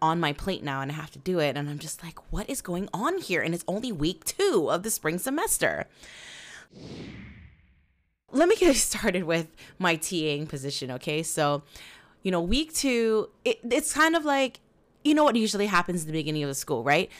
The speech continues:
Students drop classes, new students come in, so there's this shuffle of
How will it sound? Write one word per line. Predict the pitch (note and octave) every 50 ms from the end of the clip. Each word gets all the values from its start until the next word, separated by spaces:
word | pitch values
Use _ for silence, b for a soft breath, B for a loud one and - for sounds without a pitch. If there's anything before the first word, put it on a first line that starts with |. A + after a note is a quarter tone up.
| B B B
Students | - - - - - G3 F3+ E3 F3 G#3 B3 -
drop | - - G#3+ G#3+ A#3 -
classes, | - - A#3 G#3 G#3 G3+ - - G3+ G3 G3 G3 G3 F3+
new | E3+ C#3+ C#3 C#3+ D3+
students | D3+ - - G3 G3+ G#3+ A3 A3 -
come | - B3 A#3 B3 B3+
in, | A#3 G#3 G3+ G3 G3+ G#3
so | G3 - E3+
there's | D#3+ E3 D#3 D#3 D#3
this | D#3+ E3 D#3+
shuffle | - - - A#3+ C4 - - - F3 E3 D#3 D#3 D3+ - -
of | - D#3+ D#3 D#3 D3 D3 D3 D3 D3